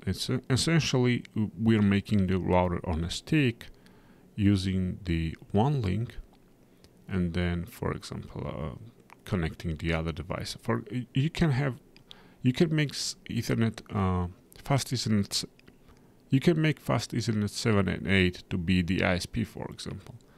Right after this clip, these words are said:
and then send that traffic through the link to the edge router. Y-, you can do whatever you want. So let's add interface V lan twenty as well,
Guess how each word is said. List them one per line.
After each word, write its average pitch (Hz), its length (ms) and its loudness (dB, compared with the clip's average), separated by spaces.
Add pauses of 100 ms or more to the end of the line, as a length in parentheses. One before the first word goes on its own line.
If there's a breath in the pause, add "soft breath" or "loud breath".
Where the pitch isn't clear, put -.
(440 loud breath)
and 95 220 2
then 110 360 4 (380)
send 135 440 0
that 120 140 2
traffic - 560 -2 (360)
through 147 160 6
the 151 160 4
link 101 260 4 (220)
to - 100 -2
the 90 180 4
edge 85 220 0
router. - 240 -12 (480)
Y-, 104 200 -4
you 113 160 2
can 120 200 2
do 113 100 4
whatever 95 340 4
you 85 80 2
want. - 320 -4 (500 loud breath)
So 101 220 2
let's 123 360 2 (120)
add 113 280 4 (140)
interface 92 420 0
V 87 100 -4
lan 82 240 0
twenty 101 720 -2
as - 300 -6
well, 113 420 2